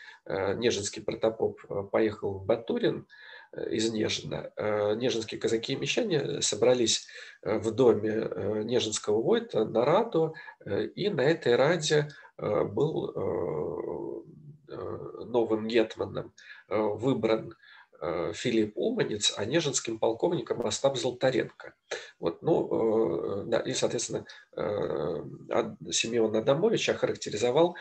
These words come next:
э, Остапа Золотаренко как вражонка небыличного. Вот, э, ну,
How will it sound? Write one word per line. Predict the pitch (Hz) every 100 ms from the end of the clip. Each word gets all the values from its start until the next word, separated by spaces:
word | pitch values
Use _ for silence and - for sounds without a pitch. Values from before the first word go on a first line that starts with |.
| - - - -
э, | 101
Остапа | 104 101 107 - 139 117
Золотаренко | 101 107 110 110 120 147 -
как | - 113 -
вражонка | 101 104 110 110 117 113 107
небыличного. | 110 120 110 - - - _ - - - - - -
Вот, | - - - _
э, | 95 107 101 104 139
ну, | 180 -